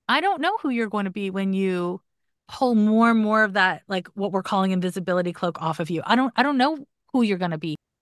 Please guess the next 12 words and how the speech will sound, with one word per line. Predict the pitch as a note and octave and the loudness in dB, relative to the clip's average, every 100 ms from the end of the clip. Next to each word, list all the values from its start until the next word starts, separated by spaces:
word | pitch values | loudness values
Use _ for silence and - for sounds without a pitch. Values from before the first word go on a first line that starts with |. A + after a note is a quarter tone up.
| - | 2
Bigger, | C#4+ D4 C#4+ | 4 6 4
brighter, | A#3+ A#3 C4+ A#3 A#3+ A#3+ | 4 2 4 4 2 2
more | A3+ | 2
resilient, | G#3+ F#3+ G#3+ B3 G3+ G3 - | 4 2 2 2 2 -2 -4
that's | - A3+ - | -2 -2 -2
for | B3+ | -8
sure. | - - D4 F3 - - _ _ _ _ _ - | -6 -2 -2 -2 -6 -18 _ _ _ _ _ -2
And | E4 D4+ B3 A#3 - _ _ _ _ _ _ - | 2 4 4 2 -2 _ _ _ _ _ _ -4
whether | A3 C#4+ F4 C#4+ | 0 2 2 0
or | |
not | D4 A#3+ A3+ G#3 - | 2 2 2 0 -6
you | G3+ G#3+ G#3 G#3 G3+ F#3+ G3+ | -4 -2 -2 -2 -4 -6 -8